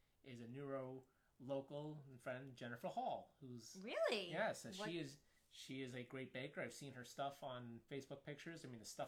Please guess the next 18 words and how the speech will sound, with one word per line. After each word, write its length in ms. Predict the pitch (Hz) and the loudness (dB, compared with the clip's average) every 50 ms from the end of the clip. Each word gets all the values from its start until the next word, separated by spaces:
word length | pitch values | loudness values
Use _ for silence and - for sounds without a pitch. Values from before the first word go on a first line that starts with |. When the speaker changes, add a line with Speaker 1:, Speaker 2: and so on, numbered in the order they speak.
| - - | -2 -4
Speaker 1:
looks 180 | 135 - - - | -10 -10 -10 -6
magnificent. 560 | 127 120 113 127 131 - - 165 165 190 185 180 - - - - - - - - - | -6 -6 -4 -4 -6 -6 -6 -6 -4 -4 -6 -6 -4 -2 -2 -2 -2 -2 -14 -12 -6
So 260 | - 143 127 123 117 - 135 | -2 0 0 0 0 0 2
I'm 120 | 147 180 | 4 4
gonna 140 | 214 214 202 | 4 4 0
personally, 440 | - - 185 190 185 - 196 190 190 | 4 8 8 8 8 8 2 2 2
if 100 | 180 - | 2 4
I 120 | 156 151 | 2 2
get 180 | 151 151 165 160 | 2 2 0 -2
a 40 | 151 | -2
chance, 340 | - - 170 170 185 190 - | -2 -2 -2 0 0 -2 -2
I'm 60 | 147 | -4
gonna 120 | 143 135 127 | -4 -4 0
go 120 | 143 147 147 | 0 2 2
on 160 | 147 147 147 | 4 2 2
to 100 | 147 156 139 | 0 0 0
this, 260 | 139 139 135 - - | 2 2 0 0 2
uh, 200 | 147 135 131 | 4 4 4